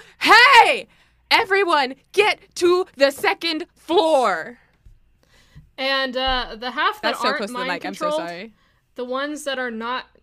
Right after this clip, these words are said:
Speaker 2: uh, that are able to escape their situations with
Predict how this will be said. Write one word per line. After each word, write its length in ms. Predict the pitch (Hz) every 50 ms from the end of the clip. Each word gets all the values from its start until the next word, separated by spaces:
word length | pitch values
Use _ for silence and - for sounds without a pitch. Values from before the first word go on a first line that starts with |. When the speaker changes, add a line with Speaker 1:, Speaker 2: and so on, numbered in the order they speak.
| _ - -
Speaker 2:
uh, 400 | 233 233 233 226 220 220 202 - - _ _ _ _ _ - - 202 127 170
that 200 | 214 247 233 240
are 140 | 233 240 -
able 300 | - 233 233 214 254 254
to 180 | 254 - 262 233
escape 480 | 226 226 - - - 240 233 233 - -
their 180 | 220 220 214
situations 920 | 214 - 254 220 - 220 214 220 220 220 220 - 240 233 240 240 226 -
with 220 | 233 214 220 220